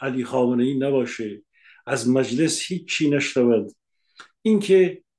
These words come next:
صد و ده نفر اصلاح طلب به نام اصلاح طلبی که همون موقع هم چیزی نبودند،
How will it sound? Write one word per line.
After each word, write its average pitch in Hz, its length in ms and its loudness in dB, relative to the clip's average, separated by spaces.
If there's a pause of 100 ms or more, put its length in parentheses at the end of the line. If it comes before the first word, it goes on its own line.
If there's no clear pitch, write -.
صد 202 320 -2
و 165 120 0
ده 170 220 2
نفر 147 460 -2 (480)
اصلاح 147 600 -4
طلب 175 500 0 (220)
به 135 140 0
نام 160 340 2
اصلاح 131 480 -6
طلبی 139 380 0
که 123 320 -4
همون 156 280 0
موقع 135 340 4
هم 156 100 2
چیزی 131 380 -2
نبودند، 120 540 -2